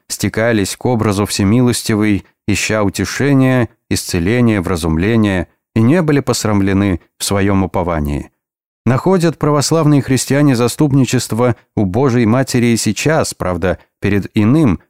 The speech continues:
современным списком волоколамской иконы. Подлинник шестнадцатого века был вывезен из обители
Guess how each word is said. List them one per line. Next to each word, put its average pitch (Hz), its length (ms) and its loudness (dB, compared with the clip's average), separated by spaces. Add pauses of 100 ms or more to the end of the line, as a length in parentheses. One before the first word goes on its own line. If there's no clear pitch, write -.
современным 117 680 2
списком 107 600 -2 (160)
волоколамской 92 880 -2
иконы. 76 560 -4 (1040)
Подлинник 180 460 2
шестнадцатого 143 720 0
века 139 300 0
был 120 200 2
вывезен 117 480 2
из 98 100 0
обители 113 560 0